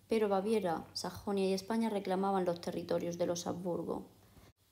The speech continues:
Con el Tratado de Aquisgrán, María Teresa primera recuperaría sus territorios salvo Silesia. Esto supondrá un nuevo enfrentamiento en la Guerra de los Siete Años. Desarrollada entre mil setecientos cincuenta y seis y mil setecientos sesenta y tres,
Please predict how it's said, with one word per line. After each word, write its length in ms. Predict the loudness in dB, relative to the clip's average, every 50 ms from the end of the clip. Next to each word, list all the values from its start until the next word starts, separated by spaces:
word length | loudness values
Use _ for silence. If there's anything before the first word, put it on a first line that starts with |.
| _ _
Con 140 | 2 4 6
el 120 | 6 4 4
Tratado 300 | 4 6 8 10 10 10
de 80 | 10
Aquisgrán, 520 | 8 6 4 0 2 0 0 2 2 2 2
María 240 | 2 2 2 2
Teresa 320 | 2 2 2 2 2 0 0
primera 380 | 0 0 0 0 2 0 0
recuperaría 640 | 0 0 -2 -2 -2 2 2 4 4 4 2 2 0
sus 220 | -2 -4 -4 -4 -2
territorios 520 | -2 -2 -2 0 0 0 2 2 0 0
salvo 300 | 0 0 0 2 2 2
Silesia. 680 | 2 2 2 0 0 2 0 0 0 0 -2 -2 -2 -6 -12 -20 -16 _ -6
Esto 240 | -6 -4 -2 -2 -2
supondrá 420 | -2 0 0 2 2 2 2 2
un 140 | 2 2 2
nuevo 180 | 2 2 2
enfrentamiento 640 | 0 0 0 0 0 2 2 2 2 2 0 0 0
en 100 | 0 0
la 120 | 2 2 2
Guerra 240 | 2 2 2 2
de 80 | 2 2
los 140 | 0 0 -2
Siete 280 | -2 -2 -2 -2 -2
Años. 400 | -2 -2 -4 -4 -6 -8 -12 -16 -20 -20 -20 -20 -20 -20 -20 -20 -20 -20 _ _ _ _ _ _ _ _ _ _ _ -4
Desarrollada 680 | 0 0 2 4 4 4 4 4 2 2 2 2 2
entre 220 | 0 0 0 -2 -2
mil 180 | -2 -2 -2
setecientos 560 | -2 -2 -2 -2 -2 -2 -2 -4 -4 -4 -4
cincuenta 420 | -4 -4 -4 -2 -2 -2 -2 -4 -6
y 40 | -8
seis 340 | -6 -4 -4 -4 -4 -4 -4
y 60 | -2
mil 160 | -2 -2 -2
setecientos 480 | -2 -2 -4 -4 -4 -4 -6 -6 -4 -6
sesenta 340 | -4 -4 -4 -4 -4 -6 -6
y 60 | -6
tres, 420 | -4 -2 -2 -2 -2 -4 -8 -12